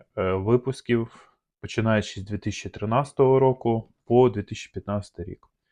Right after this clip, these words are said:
Хочу робити огляди про ретро-журнали, телефони мобільні, які були кнопочні. Уже один випуск на моєму каналі ви побачили. Скоро буде новий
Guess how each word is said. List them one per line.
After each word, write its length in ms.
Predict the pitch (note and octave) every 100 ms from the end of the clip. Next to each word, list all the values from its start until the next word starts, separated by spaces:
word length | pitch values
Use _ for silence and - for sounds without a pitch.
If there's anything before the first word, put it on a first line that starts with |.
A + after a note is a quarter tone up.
| _ _ _ _ _ _ _ _ _
Хочу 340 | - C#3+ C3
робити 360 | A#2+ A2+ A#2 A2
огляди 920 | - D#3 D#3 D3 B2+ C3 C3 B2+ B2+ - - _ _ _
про 760 | A2 G#2+ G#2+ G#2 G2+ G2 F#2+ G#2+ _ _
ретро-журнали, 1080 | - A#2 A#2 G#2+ G2 G2+ A#2 C3 B2+ A#2+ A2+ - _ _ _ _
телефони 600 | G#2 G2 G2 - B2 B2
мобільні, 760 | A#2 A2 G#2 G#2+ G2+ G2+ G2+ A#2 -
які 240 | A2 -
були 300 | G2+ G#2 G2+
кнопочні. 720 | G2 G#2 G2+ G2 G2 - G2 G2 - _ _ _ _ _ _
Уже 200 | G#2 F#2+
один 240 | G#2 G#2 G2+
випуск 440 | G#2 G2+ G2 -
на 480 | F#2+ F#2+ F#2+ F2+ F#2+ -
моєму 260 | G#2 G#2 G2+
каналі 320 | G2 G2 F#2+
ви 120 | G2
побачили. 760 | F#2+ G#2+ C3+ C#3+ - B2 B2 B2 - _ _ _ _ _
Скоро 300 | _ G#2 G2
буде 280 | F#2+ F#2+ G2
новий 540 | G2 G2 A#2+ C3 C#3+